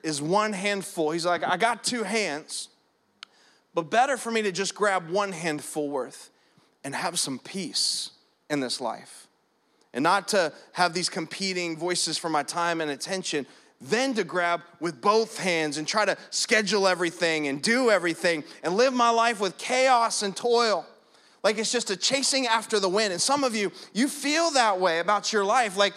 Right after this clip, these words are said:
like you've just been going through the motions, chasing wind, trying to grab wind, and it's just not, it's not working for you.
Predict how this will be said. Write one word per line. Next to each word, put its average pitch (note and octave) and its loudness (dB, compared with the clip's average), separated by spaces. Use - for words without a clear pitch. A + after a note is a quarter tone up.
like F#3+ 0
you've B3 -2
just A#3+ -2
been A#3+ 2
going A#3+ 4
through A#3+ -2
the A3 2
motions, A3+ 0
chasing B3+ 0
wind, A3+ 0
trying C4 4
to G#3+ 2
grab A#3 4
wind, A#3+ 2
and G3+ 0
it's F#3+ -4
just G#3+ -4
not, G3+ -2
it's F3+ 0
not F#3+ 4
working F#3 0
for D3+ -2
you. C3+ -8